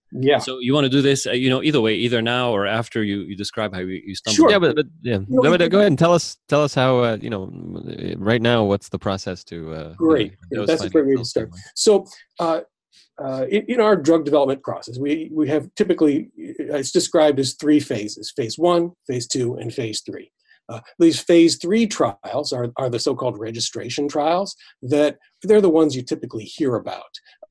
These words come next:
Speaker 1: uh, in the media, because these are the trials that, uh, you know, typically, uh, lead to a, uh, a registration. Uh, the F D A or other regulatory authorities use these phase three trials to, uh,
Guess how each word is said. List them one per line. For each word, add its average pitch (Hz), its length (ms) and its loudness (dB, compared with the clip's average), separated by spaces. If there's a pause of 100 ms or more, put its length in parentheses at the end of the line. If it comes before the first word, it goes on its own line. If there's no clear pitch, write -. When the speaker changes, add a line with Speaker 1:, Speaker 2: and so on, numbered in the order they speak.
Speaker 1:
uh, 120 260 -10
in 117 220 -4
the 92 80 -8
media, 135 480 0 (180)
because 151 240 -2
these 175 220 0
are - 20 0
the 135 100 -2
trials 127 560 0
that, 120 180 -2 (100)
uh, 110 240 -10 (240)
you - 160 -16
know, - 40 -20 (160)
typically, 131 520 -6 (480)
uh, 123 240 -2
lead 131 340 -2
to 123 340 -2 (320)
a, 120 400 -4
uh, 117 220 -4 (140)
a 131 80 -6
registration. 131 680 0
Uh, 110 60 -12 (240)
the 117 220 -10
F 123 120 -12
D 113 160 -8
A 117 240 -4
or 101 160 -8 (220)
other 139 240 -2
regulatory 120 600 -4
authorities 139 460 0
use 185 220 0
these 113 220 -8
phase 117 220 -6
three 107 140 -8
trials 147 500 -2 (680)
to, 143 440 0
uh, 135 280 2